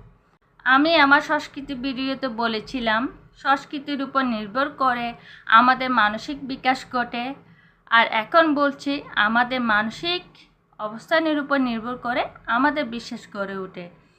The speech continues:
আমাদের মানসিক অবস্থান এক একজনের এক এক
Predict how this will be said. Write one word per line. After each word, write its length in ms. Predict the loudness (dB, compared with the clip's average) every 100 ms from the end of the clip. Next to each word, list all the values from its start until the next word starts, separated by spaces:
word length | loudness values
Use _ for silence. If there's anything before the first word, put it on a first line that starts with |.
| _ _ _ -2
আমাদের 440 | 2 4 4 4
মানসিক 560 | 4 4 4 0 -6 -8 -10 _ _ -4
অবস্থান 500 | -2 -2 -4 -2 0
এক 200 | 0 -2
একজনের 440 | -8 -4 -4 -2 -4
এক 220 | -6 -6
এক 100 | -8